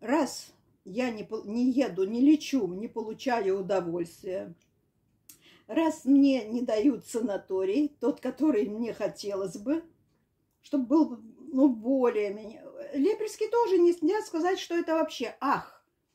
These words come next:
санаторий. Но там хорошее озеро мелкое, чистое.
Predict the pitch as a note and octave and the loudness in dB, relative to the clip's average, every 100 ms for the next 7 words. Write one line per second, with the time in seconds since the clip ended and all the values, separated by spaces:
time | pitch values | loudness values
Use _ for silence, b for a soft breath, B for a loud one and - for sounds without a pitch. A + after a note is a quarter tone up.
0 | _ _ _ - A3 G3+ - F#3 D#3+ D#3 | _ _ _ -16 -8 -8 -6 -6 -8 -10
1 | - b b A4+ C#5 C#5 - A4+ A4 - | -14 b b -4 -2 -2 -2 -2 -2 0
2 | E4+ C4+ A3+ A3+ G#3 G#3 G3 F#3 F#3+ F#3 | 0 2 0 -4 -6 -6 -4 -4 -4 -6
3 | F#3 - C4+ - A#3 G#3+ G#3+ | -4 -2 -2 -2 -6 -4 -4